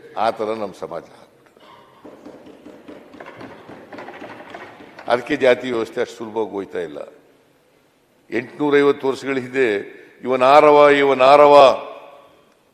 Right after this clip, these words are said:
ಇವನ್ ನಮ್ಮವ, ಇವನ್ ನಮ್ಮವ" ಅಂತ ಹೇಳಿದ್ರು ಕೂಡ ಈ ವಚನ ಹೇಳ್ತಾರೆ, ಆಮೇಲೆ "ನೀ ಯಾವ ಜಾತಿಯವನು?" ಅಂತ ಕೇಳ್ತಾರೆ. ಆ?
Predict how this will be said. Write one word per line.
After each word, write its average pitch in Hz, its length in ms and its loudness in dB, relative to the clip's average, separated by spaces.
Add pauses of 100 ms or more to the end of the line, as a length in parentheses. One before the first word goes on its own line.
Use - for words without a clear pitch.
(760)
ಇವನ್ 139 160 -4
ನಮ್ಮವ, 151 480 6
ಇವನ್ 147 260 2
ನಮ್ಮವ" 156 680 6 (480)
ಅಂತ 117 180 -10
ಹೇಳಿದ್ರು 135 400 -2
ಕೂಡ 127 200 -6 (1400)
ಈ 139 40 -8
ವಚನ 147 400 2
ಹೇಳ್ತಾರೆ, 196 960 8
ಆಮೇಲೆ 165 640 -2
"ನೀ 131 120 -12
ಯಾವ 123 140 -2
ಜಾತಿಯವನು?" 117 480 -6
ಅಂತ 95 140 -14
ಕೇಳ್ತಾರೆ. - 500 -18 (3500)
ಆ? 135 300 -2